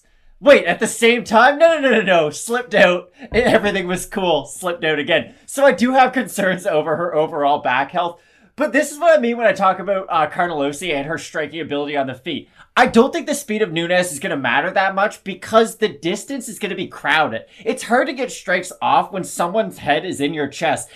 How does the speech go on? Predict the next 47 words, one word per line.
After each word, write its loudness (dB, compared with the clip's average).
And -4
Carnelossi -2
can -4
have -2
that 2
ability -4
just -2
because -4
physically -4
her -2
stature -4
is -6
built -4
towards -6
that. -6
She -4
can -2
strike -6
in -4
a -2
phone -2
booth -10
because -6
she -4
is 0
short. -6
She -4
does -2
have -2
powerful 0
shots. -4
She -8
can 2
go 2
to -4
the -2
head 0
and -6
to -10
the -8
body 0
at -2
a -4
very -2
close -8
range -8
that -4